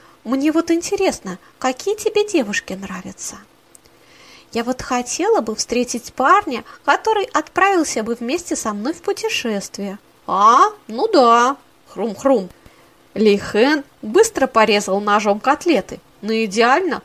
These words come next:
равные порции. Мне нравится кто-то, кто сможет меня защитить.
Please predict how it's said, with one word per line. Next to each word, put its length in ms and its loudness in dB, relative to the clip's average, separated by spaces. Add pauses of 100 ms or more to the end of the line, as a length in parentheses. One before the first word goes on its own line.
равные 520 2
порции. 560 0 (680)
Мне 260 2
нравится 560 0
кто-то, 500 -2 (180)
кто 240 0
сможет 480 -2
меня 360 -6
защитить. 1040 -4